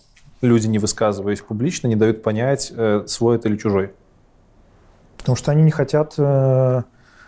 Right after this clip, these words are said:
Speaker 2: ну, если они, напри-, ну, вот ты публичный человек, да? У тебя есть свой YouTube-канал большой. Самый большой, наверное, русскоязычный ай ти-канал. А, ты уже не можешь быть нейтральным. Ну, то есть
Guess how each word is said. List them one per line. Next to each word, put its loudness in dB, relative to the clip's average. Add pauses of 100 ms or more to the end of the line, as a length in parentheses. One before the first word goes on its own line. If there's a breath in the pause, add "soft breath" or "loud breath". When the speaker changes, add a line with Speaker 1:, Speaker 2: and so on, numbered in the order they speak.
(180 soft breath)
Speaker 2:
ну, 2
если 2
они, 0
напри-, -2
ну, 2
вот -4
ты 2
публичный 0
человек, 0
да? 0 (400)
У -6
тебя 2
есть 0
свой -2
YouTube-канал -6 (440)
большой. -2 (280)
Самый 0
большой, 2
наверное, -2
русскоязычный -2
ай 2
ти-канал. -4 (1040 loud breath)
А, 2
ты 2
уже 4
не 0
можешь 0
быть -2
нейтральным. -2 (560)
Ну, 2
то 4
есть -2